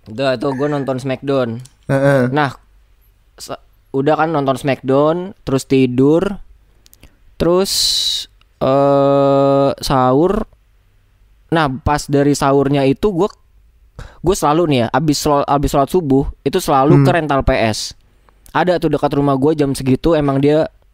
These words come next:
Speaker 1: eh, mungkin versi, eh, bukan versi sih,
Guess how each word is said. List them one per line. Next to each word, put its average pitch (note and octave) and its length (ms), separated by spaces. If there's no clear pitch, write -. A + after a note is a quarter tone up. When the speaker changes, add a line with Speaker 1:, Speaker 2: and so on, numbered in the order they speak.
Speaker 1:
eh, C3 240
mungkin C#3 300
versi, D#3+ 340
eh, C3 140
bukan A2+ 320
versi A#2 380
sih, - 180